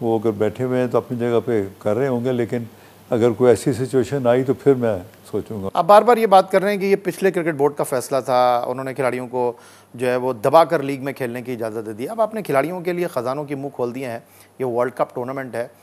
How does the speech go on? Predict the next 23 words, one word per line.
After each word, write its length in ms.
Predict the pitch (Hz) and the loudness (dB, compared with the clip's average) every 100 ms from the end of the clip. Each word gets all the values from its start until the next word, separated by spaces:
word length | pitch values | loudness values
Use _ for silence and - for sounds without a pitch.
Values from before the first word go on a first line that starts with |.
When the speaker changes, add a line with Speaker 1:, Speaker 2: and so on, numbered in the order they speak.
| - - | -20 -6
Speaker 2:
हमारी 200 | 123 120 | -4 -2
बेस्ट 240 | 143 147 | -2 -4
विशेज़ 240 | 139 127 | -8 -6
है 60 | 131 | -6
कि 100 | 120 | -8
टीम 160 | 127 123 | -10 -10
अच्छी 180 | 113 | -10
कारकर्दगी 500 | 123 117 127 120 120 | -8 -6 -6 -8 -10
का 80 | 120 | -10
मुजाहरा 340 | 120 107 110 120 | -8 -6 -6 -6
करे, 220 | 127 131 - - _ | -8 -10 -16 -20 _
लेकिन 260 | 120 127 151 | -8 -6 -4
अब 100 | 143 - | -4 2
आप 220 | 131 - | 2 2
कोई 160 | 160 143 | -2 -2
लाइन 320 | 117 127 151 | 0 -2 0
ड्रॉ 180 | 143 147 | 0 0
करके 260 | 143 143 | -2 -6
जा 160 | 131 123 | 0 0
रहे 120 | 160 | 0
हैं 100 | 170 - - _ | -6 -16 -20 _
कि 80 | 135 | -6
जनाब, 680 | 123 131 147 135 143 139 | -2 -2 -2 2 2 2